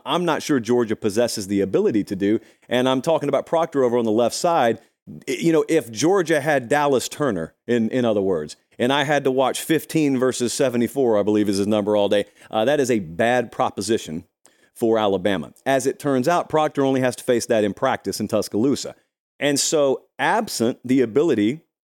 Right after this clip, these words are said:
to harass Jalen Milroe, you give him a little more time to throw, and he can escape the pocket and, and reestablish the pocket. You do two things. You open yourself up potentially for those explosive down the field plays. And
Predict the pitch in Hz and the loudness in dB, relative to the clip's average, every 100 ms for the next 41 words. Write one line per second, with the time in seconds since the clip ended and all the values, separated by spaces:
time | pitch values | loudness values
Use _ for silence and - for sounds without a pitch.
0 | _ - 147 123 117 127 135 107 107 127 | _ -4 -2 0 2 2 0 0 0 2
1 | 120 120 165 175 101 98 135 _ _ _ | 2 0 0 2 2 0 -2 _ _ _
2 | _ 101 98 110 139 151 247 226 143 120 | _ -6 -2 0 0 0 0 2 2 2
3 | 113 - 113 104 95 98 92 110 131 110 | 0 0 0 0 -2 -2 0 0 -2 -2
4 | 123 131 147 - 147 170 - - 147 156 | 0 0 0 0 0 0 -4 -4 -2 0
5 | 170 - 127 120 113 143 151 160 160 147 | -2 -2 0 2 2 2 0 0 0 0
6 | 117 - - 113 - 113 - - _ - | -2 -4 -2 0 0 -4 -6 -20 _ -2
7 | 135 156 151 190 - 196 92 - - _ | 0 2 0 -2 0 0 0 -4 -14 _
8 | _ 104 113 113 123 147 151 - 151 170 | _ -4 0 2 0 0 -2 0 0 0
9 | 180 - 214 - 151 - 131 156 - 117 | -2 -4 -4 0 -2 0 -2 0 2 2
10 | 120 135 - - 127 135 139 139 139 131 | 2 -2 -6 0 2 0 0 0 2 0
11 | 123 117 - 107 107 104 117 | 2 2 2 2 2 2 -2